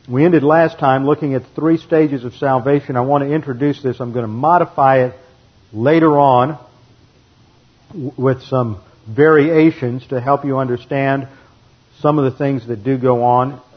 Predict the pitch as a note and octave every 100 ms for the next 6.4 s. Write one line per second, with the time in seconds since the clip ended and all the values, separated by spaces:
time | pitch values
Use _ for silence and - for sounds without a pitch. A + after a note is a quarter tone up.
0 | G#2+ C3 A#2+ A#2 A2+ C3 B2+ A#2 A#2 C3
1 | - A2+ A#2+ B2+ A#2+ A2 A#2 A2 B2 G#2
2 | G#2 C3 A#2+ A2+ B2+ B2 B2+ A#2 C3 _
3 | _ _ _ _ _ _ _ - D#3 D#3+
4 | C3 D3 D3+ F3 D#3+ C#3 C3+ B2+ - B2+
5 | B2 - C#3+ C#3 D3+ D3 C3 - D#3+ D#3
6 | - D#3 D3